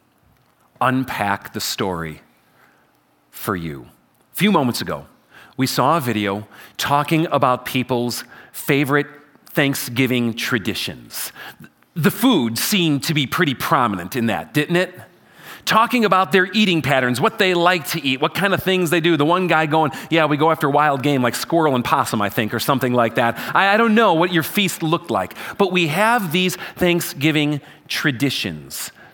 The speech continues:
don't we? One of these traditions that I've seen crops up again and again is that when families, especially if they're able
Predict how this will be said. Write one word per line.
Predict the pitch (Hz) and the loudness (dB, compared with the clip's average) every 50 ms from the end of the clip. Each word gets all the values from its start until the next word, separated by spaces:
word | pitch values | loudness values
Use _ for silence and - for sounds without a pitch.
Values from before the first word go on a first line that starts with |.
| _ - - | _ -6 0
don't | 143 143 147 165 - | 0 2 2 0 0
we? | 180 202 220 220 185 151 - - - - - _ - - - - - - - - _ _ _ _ _ _ _ _ _ _ _ _ _ _ _ _ _ _ _ _ _ _ _ _ _ _ _ _ _ _ _ _ _ _ _ _ _ _ _ - | 0 0 0 0 -4 -8 -14 -20 -20 -20 -20 _ -20 -20 -20 -20 -20 -20 -20 -20 _ _ _ _ _ _ _ _ _ _ _ _ _ _ _ _ _ _ _ _ _ _ _ _ _ _ _ _ _ _ _ _ _ _ _ _ _ _ _ -10
One | 180 160 160 240 277 285 | -6 -2 0 2 2 2
of | 254 156 | 2 0
these | 147 139 123 - | 0 -2 -2 -2
traditions | - - - 143 117 92 117 104 - - - 101 95 98 101 - | -4 -6 -4 -4 -4 -4 -4 -4 -4 -4 -4 -4 -4 -6 -6 -6
that | - 143 151 156 - | -2 -2 -2 0 0
I've | 160 185 226 226 - | 0 0 0 -2 -4
seen | - - - 156 123 110 107 104 104 107 113 113 - _ _ _ _ - | -6 -6 -4 -2 -2 -2 -2 -4 -4 -6 -10 -14 -20 _ _ _ _ -10
crops | - - - 175 165 165 - - - - | -6 -2 0 0 0 0 -2 -4 -4 -2
up | 120 117 117 - - - - - | -2 -2 -2 -4 -10 -12 -6 -6
again | 131 117 120 127 123 123 120 120 120 117 117 - - - | -4 -2 0 0 0 0 0 -2 -4 -6 -8 -14 -10 -8
and | 120 110 | -6 -6
again | 104 90 104 85 78 76 73 73 - _ _ _ _ _ _ _ _ _ _ _ _ _ _ _ - - - - | -4 -4 -6 -6 -8 -10 -12 -16 -20 _ _ _ _ _ _ _ _ _ _ _ _ _ _ _ -18 -12 -4 -2
is | 185 151 | 0 2
that | 220 190 | 2 2
when | 202 190 | 2 0
families, | - - 214 202 208 220 220 226 220 - | 2 2 2 2 2 2 2 2 2 0
especially | 196 151 - - 202 202 - - 214 220 226 | -2 -2 0 0 0 0 0 0 0 0 0
if | 175 175 | 0 0
they're | - 202 190 185 - | 0 0 0 0 0
able | 147 147 147 139 143 147 143 | -2 -2 0 0 0 -2 -2